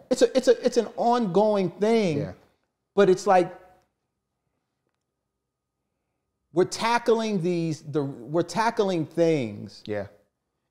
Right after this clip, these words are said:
Speaker 1: in a way that I feel in some way, shape, or form perpetuated.
Speaker 2: Yes. And, and it's, and it's, and we all are. So the person who feels the strongest about one piece, one ism,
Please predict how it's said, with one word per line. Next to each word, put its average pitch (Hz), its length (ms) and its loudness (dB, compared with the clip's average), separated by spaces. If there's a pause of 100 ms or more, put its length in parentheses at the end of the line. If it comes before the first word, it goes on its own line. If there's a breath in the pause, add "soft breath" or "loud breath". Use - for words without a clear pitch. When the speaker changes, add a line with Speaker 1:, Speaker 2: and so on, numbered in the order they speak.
(100)
Speaker 1:
in 165 120 0
a 143 80 2
way 131 560 2 (180)
that 135 220 -2
I 131 140 0
feel 156 760 2 (1160)
in 147 120 -4
some 170 400 0
way, 151 200 4
shape, - 360 0
or 135 60 -4
form 123 640 -4 (600)
perpetuated. 98 1080 -4 (140)
Speaker 2:
Yes. 92 360 -18 (400)
And, 143 180 -6
and 139 200 -4
it's, 143 200 -4
and 135 220 -6
it's, - 340 -6 (600)
and 147 180 -2
we 170 140 2
all 170 480 4
are. 101 320 -6 (120)
So 139 200 0
the 123 80 -2
person 190 360 0
who 160 200 0
feels 160 400 2
the 131 140 -2
strongest 175 640 2
about 190 580 4
one 165 340 2
piece, 254 480 -4
one 160 220 2
ism, 247 400 4